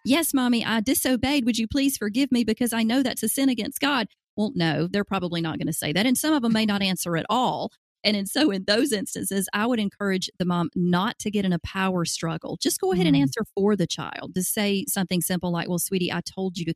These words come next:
Speaker 1: come to me and you didn't. And that is disobeying." God's word says that children are to obey their parents. And so when I call you, you need to come to me.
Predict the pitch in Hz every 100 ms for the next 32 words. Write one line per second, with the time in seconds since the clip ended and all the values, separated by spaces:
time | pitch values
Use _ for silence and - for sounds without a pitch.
0 | - 165 165 160 156 - _ _ _ 175
1 | 175 165 156 - 170 165 - 165 - -
2 | _ - 180 170 170 170 - 180 - 165
3 | 160 - 170 175 190 269 277 170 185 _
4 | _ _ _ - 196 262 - 202 196 185
5 | 175 165 - - - 185 175 185 - 185
6 | - 202 196 185 165 165 - 202 - 262
7 | 381 330 - - - _ _ _ 196 190
8 | - 196 185 180 190 - - 415 339 190
9 | 175 180 - - 196 185 175 - 170 -
10 | 165 165 - 170 - -